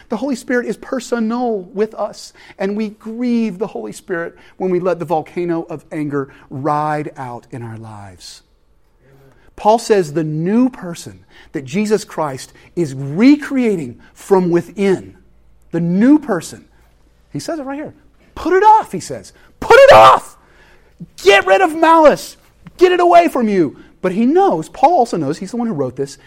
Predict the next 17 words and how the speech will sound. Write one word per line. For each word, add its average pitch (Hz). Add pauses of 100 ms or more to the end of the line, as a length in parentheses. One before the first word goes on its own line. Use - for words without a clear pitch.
(180)
that 156
it's 156
got 165
to 196
be 147
a 135
work 131 (120)
of 135 (140)
the 127
Spirit - (240)
within 117
us. - (1080)
Now, 151
what 214
does 202
the 170
work 170